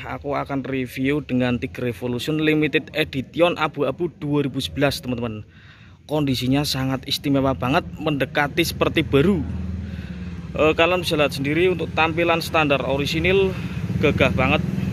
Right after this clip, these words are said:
Eh, gagah dan seratus persen, apa namanya, bawaan lahir, bawaan dealer. Untuk body ini seratus persen, eh,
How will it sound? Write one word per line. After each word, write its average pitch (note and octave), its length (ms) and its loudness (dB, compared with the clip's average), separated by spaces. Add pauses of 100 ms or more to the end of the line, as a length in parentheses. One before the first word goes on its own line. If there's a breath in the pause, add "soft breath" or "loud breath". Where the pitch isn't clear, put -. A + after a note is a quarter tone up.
(1040)
Eh, D#3+ 480 6
gagah F#3+ 480 6 (840 loud breath)
dan C#3 220 0
seratus D3+ 560 0
persen, F3 580 0 (140)
apa C#3+ 320 -2
namanya, D3+ 400 -2 (680 loud breath)
bawaan A#2+ 380 0
lahir, C3 500 0 (1200 loud breath)
bawaan A#2+ 320 2
dealer. F3 400 2 (1500 loud breath)
Untuk F3 320 4
body A#3 800 4 (560 loud breath)
ini D#3+ 240 0
seratus D#3 480 0
persen, E3+ 640 -2
eh, D3 840 0